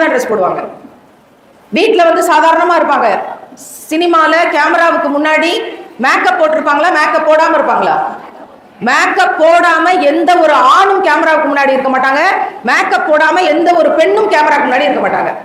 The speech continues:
நைன்டி நைன் பர்சன்ட். இது உண்மையா? நம்புறீங்களா?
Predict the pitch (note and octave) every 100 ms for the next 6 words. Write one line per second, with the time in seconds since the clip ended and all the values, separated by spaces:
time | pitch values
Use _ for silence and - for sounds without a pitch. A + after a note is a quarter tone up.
0 | - - B3 E4+ G#4 F#4 E4 C#4+ A3 B3+
1 | C4+ B3+ - - - - _ _ _ _
2 | _ - - - - - - - - -
3 | - - - - - - C#4 D4+ E4 E4
4 | E4 E4+ E4 - - _ _ _ _ _
5 | _ - G3+ F4 F#4 E4